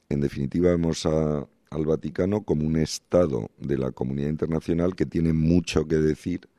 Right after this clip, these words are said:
para que en el ámbito internacional haya soluciones concretas a los grandes retos y desafíos que tiene planteados la humanidad.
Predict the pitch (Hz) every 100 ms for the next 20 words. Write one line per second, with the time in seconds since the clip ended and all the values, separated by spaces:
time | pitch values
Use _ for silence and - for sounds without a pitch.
0 | _ - 85 85 92 - - 80 82 -
1 | 69 67 78 78 80 85 82 80 78 78
2 | - 82 85 90 - _ - 73 80 -
3 | 78 69 69 - 73 73 78 76 78 76
4 | 87 - - - 69 69 67 76 76 78
5 | 80 76 80 80 - 71 73 69 - 69
6 | - 78 78 - 71 - 73 73 73 71
7 | - 71 76 73 65 64 58 58 53